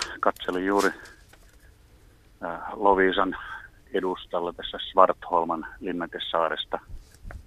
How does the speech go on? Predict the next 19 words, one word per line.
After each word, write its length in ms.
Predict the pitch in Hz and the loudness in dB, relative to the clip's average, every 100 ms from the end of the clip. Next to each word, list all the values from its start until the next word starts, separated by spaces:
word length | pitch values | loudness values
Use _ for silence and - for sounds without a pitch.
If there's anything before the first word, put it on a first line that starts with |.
| - - - | -20 -20 -16
tuonne 200 | - 82 | -12 -6
mantereelle 580 | 92 92 85 87 82 82 _ | 0 2 2 2 2 -2 _
päin. 280 | 110 101 101 | 4 4 4
Aurinko 440 | 95 90 82 80 - | 2 2 2 -4 -2
paistaa, 840 | 110 110 101 - - 104 95 92 - - - | 2 2 0 -8 -6 0 2 0 -4 -14 -12
lippu 360 | 87 - - 85 | -10 -10 -10 -6
liehuu 500 | 90 90 82 85 82 - - - _ - - - - - | -2 0 0 -4 -4 -8 -20 -20 _ -20 -20 -20 -18 -6
kevyesti 680 | 82 78 82 87 87 - - | -4 -2 -2 -2 -4 -10 -14
tuossa 340 | - 90 - 80 - - - - - - _ - - | -10 -8 -8 -8 -10 -10 -12 -20 -20 -20 _ -20 -14
tuulen 420 | 85 85 82 76 | -10 -8 -10 -8
vireessä 640 | 82 82 78 76 - - | -6 -2 -2 -2 -6 -8
ja 240 | 78 76 71 82 | -6 -6 -8 -10
juuri 280 | 78 76 | -8 -6
juotiin, 480 | 78 76 - 76 73 | -6 -6 -8 -14 -14
äh, 1400 | - - - - - - - - - - - - - - - | -16 -20 -20 -20 -20 -20 -20 -20 -20 -20 -20 -16 -12 -12 -6
omenapiirakka 880 | 87 80 78 - 85 80 78 - - - | -4 -4 -4 -4 -4 -2 -4 -6 -8 0
kahvit 500 | - - - 80 - - | 2 0 -6 -10 -10 -10
ja, 240 | 82 80 76 - - - - | -6 -4 -4 -8 -12 -14 -14
ja 280 | 87 78 | -8 -6